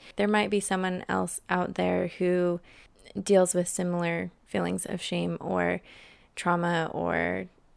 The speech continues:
otherwise that makes it difficult to participate in organized religion. So that is what I'm gonna talk about. But jumping into that, I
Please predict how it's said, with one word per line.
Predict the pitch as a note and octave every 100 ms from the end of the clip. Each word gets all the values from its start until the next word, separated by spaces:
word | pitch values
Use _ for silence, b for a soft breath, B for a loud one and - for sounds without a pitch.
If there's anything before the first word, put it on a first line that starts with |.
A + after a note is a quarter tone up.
| -
otherwise | F#3+ G3 F#3+ G3 G3 - -
that | F#3 F3+ F3+ - - - - - _
makes | - F3+ E3+
it | -
difficult | E3+ G#3 G#3 F3 D#3+
to | F3
participate | - E3+ E3 E3 - - D#3+ -
in | E3
organized | - D#3 - - - -
religion. | - - - - -
So | - - - -
that | - -
is | - G3 -
what | G3+ F#3
I'm | F#3
gonna | F#3+ F#3+
talk | - -
about. | - - _ -
But | F#3 - -
jumping | G3 B3+ C#4+ G#3+ -
into | - B3+ C4 A#3
that, | F#3+ F3+ F3+ - _
I | - B3+ C#4 C#4 B3+